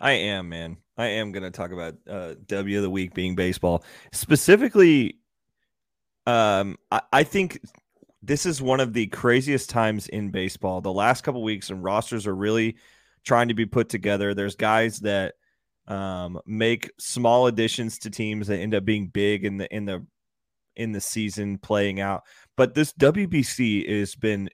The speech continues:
just electric to watch. Like, there's a lo-, there,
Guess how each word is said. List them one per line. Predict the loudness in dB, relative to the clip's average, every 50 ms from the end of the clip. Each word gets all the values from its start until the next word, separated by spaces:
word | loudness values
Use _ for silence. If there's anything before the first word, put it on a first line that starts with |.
| _
just | -8 -8 -8 -8 -8 -10
electric | -10 -8 -6 0 2 2 2 2 -2 -10 -12 -12 _
to | -10 -8
watch. | -8 -6 -8 -10 -12 -14 -16 -18 _ _ _ -20 _ _ _ _
Like, | 4 4 4 6
there's | 6 4 6
a | 6
lo-, | 2 2 0 -2 _
there, | 0 0 0 0